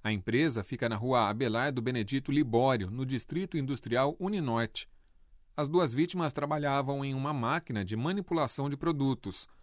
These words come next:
Um deles foi socorrido pelos próprios colegas da empresa e o outro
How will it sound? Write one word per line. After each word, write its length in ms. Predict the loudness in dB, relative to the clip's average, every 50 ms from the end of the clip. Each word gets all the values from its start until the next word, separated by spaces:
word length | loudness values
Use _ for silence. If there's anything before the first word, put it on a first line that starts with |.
| -20 -20 -20 _ -14 -6
Um 140 | -4 -2 2
deles 280 | 2 2 2 2 0 -2
foi 200 | -2 -2 -2 -2
socorrido 580 | -2 -4 -4 -2 0 0 4 4 4 4 4
pelos 240 | 0 -4 -6 -6 -8
próprios 420 | -4 0 0 0 0 0 -4 -6 -4
colegas 440 | -2 0 0 2 2 0 0 0
da 80 | 0 -2
empresa 560 | -2 -2 0 0 2 4 4 2 2 -2 -6 -6 _ -20 -18 _ -6
e 80 | -2
o 60 | 2 4
outro 380 | 4 4 4 2 0 -2 -4